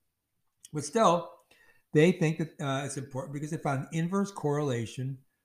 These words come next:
of Tregs with age, okay, with a p-value that's really good, point zero zero three.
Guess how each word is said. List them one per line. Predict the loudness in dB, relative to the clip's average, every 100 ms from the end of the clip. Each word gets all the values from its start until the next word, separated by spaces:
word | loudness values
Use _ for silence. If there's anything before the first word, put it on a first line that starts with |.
| _ -6
of | -4 -4
Tregs | -2 0 0 -2 -6 -2
with | -2 0
age, | -2 -4 -10 -18 -20 _ _
okay, | -8 -6
with | -6 -8
a |
p-value | -4 -4 0 0 2 0 0
that's | -2 -4
really | -4 -2 0 0
good, | 0 -2 -4 -12 _ _ _
point | -6 -4 -4 -10
zero | -4 -2 0 -2 -4 -6
zero | -4 -4 -4 -6 -10 -8
three. | -6 -6 -8 -16